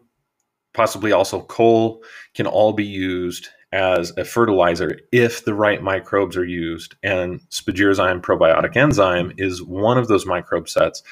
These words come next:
that's going to release and unlock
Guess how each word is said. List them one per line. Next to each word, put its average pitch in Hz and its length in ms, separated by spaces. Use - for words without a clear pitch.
that's 90 140
going 90 260
to 87 340
release 95 840
and 104 140
unlock 95 580